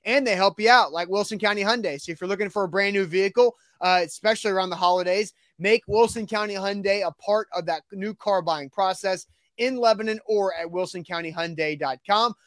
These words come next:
The Bone and Joint Institute, bone and joint T N dot org, the region's destination for comprehensive orthopedic and sports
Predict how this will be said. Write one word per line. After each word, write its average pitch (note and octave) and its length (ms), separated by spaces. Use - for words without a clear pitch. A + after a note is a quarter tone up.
The F3+ 60
Bone G#3+ 260
and A#3+ 120
Joint A3 280
Institute, G#3+ 540
bone F#3+ 180
and F#3+ 80
joint F#3+ 280
T G3 180
N F#3 100
dot D#3+ 260
org, F#3 280
the E3 80
region's F3 400
destination F3 680
for E3 100
comprehensive F3 640
orthopedic F3 500
and F#3 180
sports G3 440